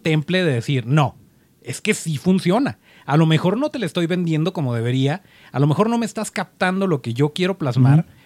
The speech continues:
Speaker 1: pero funciona porque funciona". Y ahí está la prueba.
Speaker 2: Pues hasta, hasta el grado que dices, pues,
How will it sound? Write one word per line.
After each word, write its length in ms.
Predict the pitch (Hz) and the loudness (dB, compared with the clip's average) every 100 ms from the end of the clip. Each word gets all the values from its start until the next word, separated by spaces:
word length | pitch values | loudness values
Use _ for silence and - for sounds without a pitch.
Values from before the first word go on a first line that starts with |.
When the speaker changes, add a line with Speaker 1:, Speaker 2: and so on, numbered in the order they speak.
| - | -6
Speaker 1:
pero 220 | 151 147 | -4 -4
funciona 500 | 131 156 139 156 208 | -2 -2 0 0 0
porque 220 | 233 147 | -2 -4
funciona". 460 | 117 120 160 214 113 | -2 0 0 0 -4
Y 120 | - 156 | -8 -4
ahí 180 | 170 | -2
está 220 | 151 - 117 | -2 -2 -4
la 140 | 104 | -2
prueba. 320 | 170 127 87 _ - _ _ _ _ _ - | 0 -2 -4 _ -20 _ _ _ _ _ -2
Speaker 2:
Pues 140 | 220 | 0
hasta, 220 | 185 - - | -2 -6 -4
hasta 180 | 170 190 | -2 -2
el 80 | 180 | 0
grado 320 | 208 277 269 | 0 -2 -2
que 120 | 185 | -2
dices, 320 | 175 220 - _ _ _ _ 135 - | 0 -2 -4 _ _ _ _ -8 2
pues, 380 | 143 - - | 2 2 -10